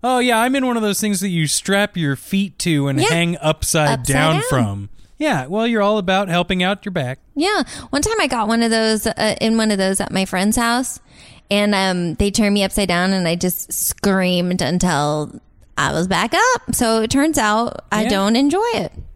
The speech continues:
Speaker 1: You don't like being upside down. Stranger
Speaker 2: Mm-mm.
Speaker 1: Things is not a show for you.
Speaker 2: No. I mean, it is, though. Hey,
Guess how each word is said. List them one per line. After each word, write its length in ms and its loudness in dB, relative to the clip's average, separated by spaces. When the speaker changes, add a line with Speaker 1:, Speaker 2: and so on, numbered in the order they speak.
Speaker 1:
You 320 0
don't 340 0
like 320 -2
being 260 -4
upside 440 -4
down. 320 0
Stranger 400 0
Speaker 2:
Mm-mm. 80 -6
Speaker 1:
Things 260 0
is 160 -2
not 460 -2
a 80 -2
show 320 0
for 200 -2
you. 260 -2
Speaker 2:
No. 580 0
I 60 2
mean, 160 2
it 140 0
is, 240 -2
though. 260 0
Hey, 440 0